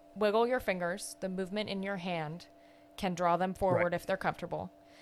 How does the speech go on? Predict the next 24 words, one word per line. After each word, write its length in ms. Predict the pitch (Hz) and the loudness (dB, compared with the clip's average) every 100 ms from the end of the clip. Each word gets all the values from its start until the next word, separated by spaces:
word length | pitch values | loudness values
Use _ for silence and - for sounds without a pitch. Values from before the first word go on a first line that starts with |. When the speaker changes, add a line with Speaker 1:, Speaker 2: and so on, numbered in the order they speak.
| - | -8
Speaker 1:
And 180 | - 202 | 0 4
then 220 | 190 180 | 4 4
when 260 | 180 190 196 | 2 0 2
they, 300 | 202 196 185 - 247 | 2 2 0 6 8
if 160 | 277 | 10
they 160 | 269 240 | 8 6
choose 260 | - 220 - | 4 2 0
to 60 | |
come 220 | - 196 190 | 0 0 0
to 80 | 196 | -2
you 100 | 180 | -2
and 80 | |
approach 320 | 180 302 311 214 | 4 4 4 0
you, 260 | 185 180 - - - - - - - - - - - - - | 0 -2 -8 -18 -20 -20 -20 -20 -20 -20 -20 -20 -20 -20 -6
again, 220 | 208 202 | 2 2
for 120 | 190 190 | 4 0
the 80 | |
layperson, 640 | 185 240 247 220 220 202 - | 4 4 6 2 2 -2 0
I'd 180 | 185 180 | -2 0
say 360 | 196 175 170 - | 2 2 2 4
pet 280 | - 190 - - - - | 6 6 4 -4 -20 2
under 300 | 190 180 170 | 2 4 2
their 140 | 165 151 | 2 -2
chin. 280 | - - | -8 -12